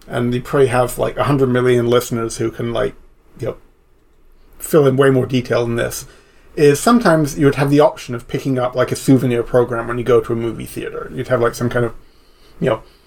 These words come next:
it's a pretty sizable booklet with, like, you know, information and interviews and so on,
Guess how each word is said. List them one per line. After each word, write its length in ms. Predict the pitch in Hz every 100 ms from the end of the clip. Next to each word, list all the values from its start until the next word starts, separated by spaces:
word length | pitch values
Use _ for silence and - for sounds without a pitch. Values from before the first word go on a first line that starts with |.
| _
it's 120 | -
a 20 | -
pretty 200 | 294 214
sizable 640 | - 147 156 147 139 135
booklet 500 | 110 131 - 127 131
with, 200 | 123 120
like, 180 | 120 - _ _ _ _ _ _ _ _ -
you 80 | 117
know, 160 | 113 _ _ _ _ _
information 840 | 170 151 147 135 131 - 139 127 127
and 160 | 127 -
interviews 760 | 135 139 120 120 120 123 120
and 160 | 123 -
so 220 | 120 120
on, 260 | 123 123